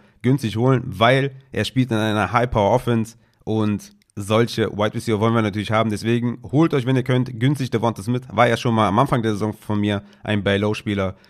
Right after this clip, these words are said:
was sich dann im Endeffekt, glaub ich, auch gut ausbezahlt hat. Deswegen Devonta Smith auf jeden Fall gucken, dass man den günstig bekommt.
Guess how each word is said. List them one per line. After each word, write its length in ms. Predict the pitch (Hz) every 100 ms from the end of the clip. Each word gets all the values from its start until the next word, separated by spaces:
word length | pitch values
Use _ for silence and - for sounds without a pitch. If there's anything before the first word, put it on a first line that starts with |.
| _ _ -
was 180 | 104
sich 100 | -
dann 160 | 95 90
im 120 | 90
Endeffekt, 340 | 101 - 101 -
glaub 160 | 98
ich, 80 | 92
auch 100 | 90
gut 160 | 135 131
ausbezahlt 480 | 139 - - 104
hat. 200 | 104 101 - _ -
Deswegen 380 | 92 101 95
Devonta 360 | 87 101 107 101
Smith 300 | 92 107 -
auf 180 | - 104
jeden 160 | 139 147
Fall 160 | 135
gucken, 200 | 127 151
dass 100 | 135
man 120 | 139
den 100 | 131
günstig 240 | 123 143 127
bekommt. 360 | 120 165 98